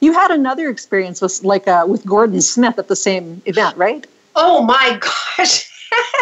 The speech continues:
Speaker 2: Yeah, with Gordon. I bumped in, uh, with, I bumped into Gordon, actually. Gordon Smith is a psychic barber from Scotland. He's one of the people I most admire in the whole world in this work.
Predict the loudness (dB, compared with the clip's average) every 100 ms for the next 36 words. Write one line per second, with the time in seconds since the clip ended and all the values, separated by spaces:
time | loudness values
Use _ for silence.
0 | -4 -8 -10 -2 0 0 -2 -4 -2 0
1 | -2 -8 -14 -6 -2 -2 0 0 0 0
2 | 0 0 -2 0 2 2 2 -4 -8 -2
3 | 0 0 -2 0 0 0 0 0 0 0
4 | 2 4 4 0 -2 0 0 0 0 0
5 | 2 2 2 0 0 -2 0 -2 0 -2
6 | 0 -2 0 2 0 -4 -8 -2 0 0
7 | -6 -4 -2 0 0 -2 -4 -4 0 0
8 | 0 2 2 2 0 2 2 2 0 0
9 | 0 0 2 2 2 2 -2 0 -2 0
10 | 0 -2